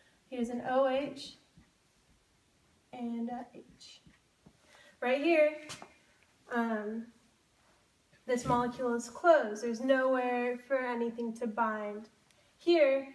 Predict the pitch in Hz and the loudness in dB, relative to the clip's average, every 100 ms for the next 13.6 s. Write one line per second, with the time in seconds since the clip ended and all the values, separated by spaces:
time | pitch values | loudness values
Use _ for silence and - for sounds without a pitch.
0 | - - - 302 302 220 208 220 - 220 | -10 -8 2 2 4 -2 -6 -8 -4 -2
1 | 208 214 - 220 220 302 311 - - - | -2 -6 -8 -8 -2 2 4 2 -8 -20
2 | _ _ _ _ _ _ _ _ - 226 | _ _ _ _ _ _ _ _ -4 -4
3 | 226 233 233 - 277 330 - 277 226 208 | -2 -2 -2 2 2 2 -2 0 2 2
4 | 214 226 - - 233 226 220 220 226 - | 0 -4 -6 0 2 2 0 -4 -8 -16
5 | - _ _ _ - 233 208 202 196 202 | -20 _ _ _ -8 -4 -2 -4 -6 -10
6 | 226 _ _ _ _ - 311 339 240 202 | -14 _ _ _ _ 0 2 4 2 -2
7 | - 214 208 208 233 269 254 302 294 - | -4 -4 -4 -4 -6 0 2 2 0 -2
8 | - 262 226 214 208 233 226 220 220 208 | -6 -4 -2 -4 -4 -4 -2 -2 -4 -6
9 | - 214 - 320 269 190 214 - _ _ | -8 -12 -4 -2 -2 -4 -12 -20 _ _
10 | _ _ _ _ - - - - - _ | _ _ _ _ -20 -20 -20 -20 -20 _
11 | _ _ _ - - - - _ - - | _ _ _ -20 -20 -20 -20 _ -10 -2
12 | 370 - 277 254 269 - - - 339 349 | -2 2 4 4 2 -2 -10 -2 0 4
13 | 311 - 226 226 240 | 2 2 2 2 0